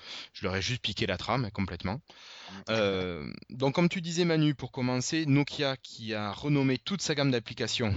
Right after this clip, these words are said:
Speaker 1: Here et qui l'ouvre à tous les Windows Phone huit. Donc ça,
Speaker 2: Ça,
Speaker 1: c'est
Speaker 2: c'est
Speaker 1: quand
Speaker 2: une
Speaker 1: même
Speaker 2: bonne
Speaker 1: pas mal.
Speaker 2: nouvelle.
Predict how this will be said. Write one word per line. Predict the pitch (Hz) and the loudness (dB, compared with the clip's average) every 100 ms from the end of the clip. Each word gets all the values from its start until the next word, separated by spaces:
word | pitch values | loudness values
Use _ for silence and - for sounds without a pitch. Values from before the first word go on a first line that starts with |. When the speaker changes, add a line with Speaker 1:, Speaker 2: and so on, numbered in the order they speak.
| - | 0
Speaker 1:
Here | 127 147 185 - _ - - - - | 0 0 -2 -10 _ -20 -20 -20 -6
et | 117 120 | -2 -2
qui | 110 131 | -2 -6
l'ouvre | 127 151 190 185 - | -4 -4 -4 -8 -6
à | 98 - - | -6 -8 -10
tous | 180 | -4
les | 156 | 0
Windows | 127 117 113 | 4 4 2
Phone | - 139 | 0 0
huit. | 107 - - _ _ _ _ - | -2 -8 -20 _ _ _ _ -6
Donc | 101 | -4
ça, | - | -2
Speaker 2:
Ça, | 127 | -2
Speaker 1:
c'est | 127 | -2
Speaker 2:
c'est | 120 | 2
Speaker 1:
quand | |
Speaker 2:
une | 113 | 4
Speaker 1:
même | 110 | 6
Speaker 2:
bonne | 113 | 4
Speaker 1:
pas | 110 | 4
mal. | 104 107 | 2 2
Speaker 2:
nouvelle. | 87 | -4